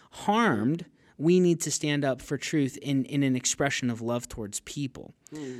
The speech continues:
Speaker 1: So instead of allowing people to be who they truly are, there are a lot of Christians out there who are twisting Scripture to promote a lie that ultimately suppresses, suppresses homosexual people. Uh, God loves homosexuals,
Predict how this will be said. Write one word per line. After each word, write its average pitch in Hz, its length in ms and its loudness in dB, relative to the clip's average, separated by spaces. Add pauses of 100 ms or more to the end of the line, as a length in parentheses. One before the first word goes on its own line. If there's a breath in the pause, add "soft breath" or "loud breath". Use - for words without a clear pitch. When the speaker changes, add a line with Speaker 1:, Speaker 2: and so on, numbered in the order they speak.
Speaker 1:
So - 160 2
instead 196 300 6
of 247 100 6
allowing 185 340 6
people 160 360 0
to 156 160 -4
be 143 460 0 (180 loud breath)
who 214 220 2
they 190 120 8
truly 165 420 2
are, 139 220 2
there 127 140 0
are 127 60 2
a 131 40 2
lot 147 220 -2
of 185 80 0
Christians 165 520 0
out 175 320 -4
there 113 180 -2
who 131 160 -2
are 123 40 2
twisting 165 420 -2
Scripture 151 440 -2
to 120 160 -8
promote 143 720 0
a 131 80 -4
lie 127 580 -4 (360 loud breath)
that 147 340 2
ultimately 156 560 2
suppresses, 135 1000 -2
suppresses 160 580 0
homosexual 147 760 -2
people. - 540 -6 (560 loud breath)
Uh, 143 120 -2
God 175 360 0
loves 165 400 2
homosexuals, 135 880 -4